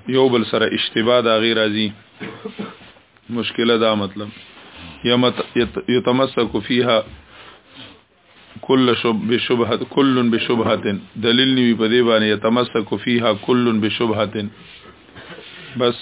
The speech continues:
معمولی غونته کې شبهه ځان له دغه کوي، ولا تنکشف جلیة الحال،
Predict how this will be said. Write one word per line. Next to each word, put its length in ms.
معمولی 400
غونته 320
کې 200
شبهه 340
ځان 180
له 140
دغه 140
کوي، 260
ولا 220
تنکشف 600
جلیة 540
الحال، 420